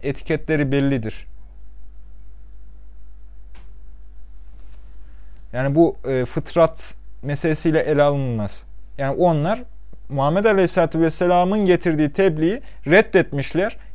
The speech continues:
Kendi ağızlarıyla da reddettiklerini açık açık söyleyen kimseler. Yani peygamberi kabul etmeyen kimseler. Dolayısıyla bunlara hiçbir şekilde Müslüman muamelesi yapılamaz yani.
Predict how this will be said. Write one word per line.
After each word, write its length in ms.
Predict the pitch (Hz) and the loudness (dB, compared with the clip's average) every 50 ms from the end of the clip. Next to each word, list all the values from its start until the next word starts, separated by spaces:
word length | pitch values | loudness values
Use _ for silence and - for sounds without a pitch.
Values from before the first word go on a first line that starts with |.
| - | -2
Kendi 260 | - 185 180 180 190 196 | 0 2 4 6 6 8
ağızlarıyla 760 | - 180 175 170 165 151 160 165 165 165 185 170 160 147 143 | 8 8 8 8 6 6 6 6 8 8 6 8 8 6 6
da 140 | 214 254 233 | 4 0 2
reddettiklerini 880 | 214 208 202 202 - 185 175 - - - 170 165 165 170 190 254 330 - - - - - | 4 4 4 4 4 2 2 2 0 0 2 2 2 2 0 -2 -4 -6 -10 -10 -6 0
açık 320 | - 175 - - 233 - | 0 0 2 2 4 4
açık 280 | 180 180 - 262 - - | 4 4 4 -2 -6 -2
söyleyen 380 | - 262 254 240 240 196 156 | 0 2 4 4 4 4 4
kimseler. 580 | 131 - 131 120 - 123 110 104 101 95 - - - - - - | 2 0 -2 -2 0 0 0 0 -2 -4 -6 -8 -10 -10 -6 2
Yani 180 | 135 151 151 151 | 4 4 4 4
peygamberi 680 | - 170 160 147 151 165 170 170 170 175 170 185 175 - - | 4 4 4 6 6 4 4 6 4 6 6 4 4 2 2
kabul 260 | - - 151 165 185 | 2 2 4 6 4
etmeyen 380 | 220 240 - 196 190 165 156 | 4 4 2 0 0 0 0
kimseler. 520 | 143 147 131 120 - 131 110 107 101 - - - - - - - | 0 -2 -2 -2 -2 -2 -2 -2 -4 -6 -8 -10 -10 -10 -2 2
Dolayısıyla 480 | 156 170 180 180 - 196 185 185 165 | 4 4 4 4 4 4 4 4 4
bunlara 240 | 175 180 180 180 180 | 4 2 2 4 4
hiçbir 260 | 185 180 - - 208 | 4 2 2 -2 -4
şekilde 360 | 196 - 185 156 165 165 165 | 0 0 0 0 2 2 2
Müslüman 400 | 160 160 156 - 170 165 165 160 | 2 0 0 -2 0 0 2 2
muamelesi 640 | 156 156 151 151 147 147 147 147 143 143 143 - 135 | 4 4 4 4 4 2 2 2 2 2 2 2 0
yapılamaz 540 | 135 127 - 165 160 147 131 120 107 101 95 | 0 2 4 4 4 4 4 2 -2 -2 -2
yani. 300 | 107 101 98 92 90 95 | -2 -2 -2 -2 -4 -6